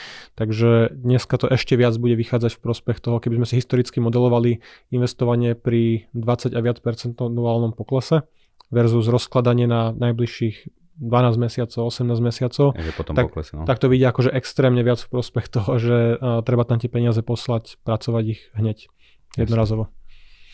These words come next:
Speaker 2: Ďakujem. Druhá otázka je od Rastia, päťdesiatjeden rokov. Je to asi celkom dôležité. A, dobrý deň, chcem sa vás opýtať, či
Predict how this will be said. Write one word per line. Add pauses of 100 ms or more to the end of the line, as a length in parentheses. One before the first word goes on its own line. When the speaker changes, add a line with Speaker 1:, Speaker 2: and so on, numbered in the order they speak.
(120)
Speaker 2:
Ďakujem. (880)
Druhá
otázka
je
od
Rastia,
päťdesiatjeden
rokov. (480)
Je
to
asi (160)
celkom
dôležité. (640)
A,
dobrý
deň,
chcem
sa
vás
opýtať,
či